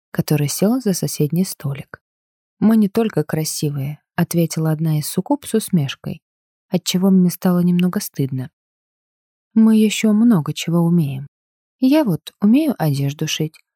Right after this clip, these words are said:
Если хочешь, подходи завтра, подберем тебе нормальный гардероб. Я быстро сошью, у меня магический дар. А то, я смотрю, девочки нарядили тебя не пойми как.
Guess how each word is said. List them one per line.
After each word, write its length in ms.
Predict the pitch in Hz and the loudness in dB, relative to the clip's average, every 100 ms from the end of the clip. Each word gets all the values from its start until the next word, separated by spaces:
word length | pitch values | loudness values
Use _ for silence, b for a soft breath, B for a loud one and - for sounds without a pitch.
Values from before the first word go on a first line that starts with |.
| _ - | _ 0
Если 320 | 180 170 190 | 0 2 -2
хочешь, 500 | 285 330 160 - - _ _ - | -2 -2 -6 -6 -16 _ _ -10
подходи 420 | 202 - 311 202 | -8 -4 -2 -2
завтра, 520 | 175 147 - - 160 _ _ | -2 -4 -6 -16 -16 _ _
подберем 400 | 165 156 170 190 | -8 -2 0 0
тебе 220 | 190 190 | 0 0
нормальный 440 | 190 185 180 175 175 | 2 2 2 0 0
гардероб. 580 | 190 185 196 143 - - _ _ _ _ | -2 -2 -4 -4 -10 -20 _ _ _ _
Я 260 | - 277 311 | 0 2 2
быстро 380 | 226 190 - 160 | 0 0 -2 -4
сошью, 540 | - 160 - 139 147 - | -2 -4 -6 -8 -8 -2
у 80 | 175 | 4
меня 200 | 185 196 | 6 6
магический 600 | 196 202 185 160 - 214 | 4 2 0 -2 -6 -6
дар. 260 | 170 139 _ _ _ _ _ _ _ - | -4 -8 _ _ _ _ _ _ _ -6
А 120 | 196 | -2
то, 140 | 214 | 0
я 160 | 202 196 | 2 2
смотрю, 400 | - 202 196 196 | 2 2 2 0
девочки 500 | 175 208 208 - 190 | 2 0 -2 -2 2
нарядили 580 | 185 190 185 185 254 269 | 4 4 2 2 0 -2
тебя 260 | 175 170 | -2 2
не 120 | 165 | 2
пойми 300 | 165 170 170 | 2 0 0
как. 400 | 165 147 139 - | -2 -6 -10 -14